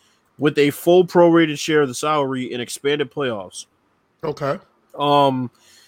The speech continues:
Speaker 1: the M L B on Monday proposed a seventy-six game season that would cover up to seventy-five percent of the players' salaries. They do not want that. Now, the players are willing to, based on this, they are willing to play more,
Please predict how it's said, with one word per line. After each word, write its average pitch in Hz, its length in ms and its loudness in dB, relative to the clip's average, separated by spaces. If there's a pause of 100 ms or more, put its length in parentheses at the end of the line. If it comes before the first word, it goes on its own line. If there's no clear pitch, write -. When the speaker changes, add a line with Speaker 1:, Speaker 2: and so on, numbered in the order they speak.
(260)
Speaker 1:
the 156 140 -2
M 185 100 4
L 202 120 6
B 208 260 2
on 175 160 4
Monday 175 340 2
proposed 156 480 -2
a 135 40 -6
seventy-six 202 600 -4
game 170 220 -4
season 156 240 -6
that 147 100 0
would 139 120 -4
cover 151 260 0
up 147 120 -2
to 135 120 -10
seventy-five 160 680 -2
percent 143 500 -4
of 131 180 -4
the 123 100 -6
players' 117 380 -6
salaries. 151 560 -2 (340)
They 170 340 4
do 151 260 2
not 143 300 2
want 254 320 0
that. 120 240 -6 (560)
Now, 180 340 0 (1200)
the 165 80 -8
players 269 460 4
are 226 100 4
willing 226 440 4
to, 151 340 -4
based 165 320 -2
on 175 180 -2
this, 160 300 -6 (720)
they 156 100 2
are 156 80 4
willing 165 300 0
to 226 80 -2
play 247 240 0
more, 151 420 -2